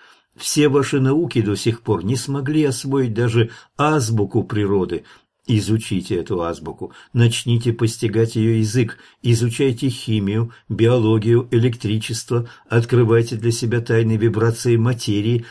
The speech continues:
на всех тех уровнях, которые в состоянии охватить ваше сознание.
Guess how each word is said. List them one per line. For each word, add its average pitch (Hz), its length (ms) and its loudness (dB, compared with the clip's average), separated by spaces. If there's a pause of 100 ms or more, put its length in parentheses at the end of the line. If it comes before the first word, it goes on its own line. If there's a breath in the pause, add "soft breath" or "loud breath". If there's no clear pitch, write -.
(140)
на 117 220 4
всех 120 340 0
тех 131 320 -4
уровнях, 117 440 2
которые 117 500 2 (160 loud breath)
в - 80 -14
состоянии 120 760 0
охватить 104 680 -4
ваше 95 260 -6
сознание. 104 640 -4